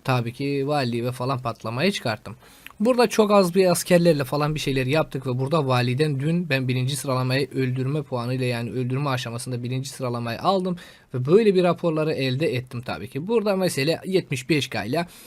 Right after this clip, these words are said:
bir milyon, e, şey dört yüz K, kırk iki K ile mesela yüz kırk dört K ile dört yüz yetmiş bir K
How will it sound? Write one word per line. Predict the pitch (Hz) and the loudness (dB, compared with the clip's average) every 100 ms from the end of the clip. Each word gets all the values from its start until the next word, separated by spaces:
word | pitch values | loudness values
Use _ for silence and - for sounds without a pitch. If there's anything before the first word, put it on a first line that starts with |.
| - - | -20 -4
bir | 180 | -2
milyon, | 139 131 127 127 143 | 0 0 -2 -6 -2
e, | 139 127 123 | 0 0 -2
şey | 120 143 | 0 0
dört | 143 127 127 | 0 0 -4
yüz | 117 | -2
K, | - 175 - | 2 2 2
kırk | 139 127 | -4 -4
iki | 123 156 | -6 -6
K | 139 123 | -2 -2
ile | 120 135 | 0 -4
mesela | 127 135 | -2 -2
yüz | 131 | -2
kırk | - 131 151 | -4 -4 -2
dört | 131 | -2
K | 127 | -2
ile | 123 131 | -2 -2
dört | 135 135 | -2 -4
yüz | 123 | -6
yetmiş | 123 131 123 | -6 -8 -4
bir | 196 175 | -4 -2
K | 175 | -4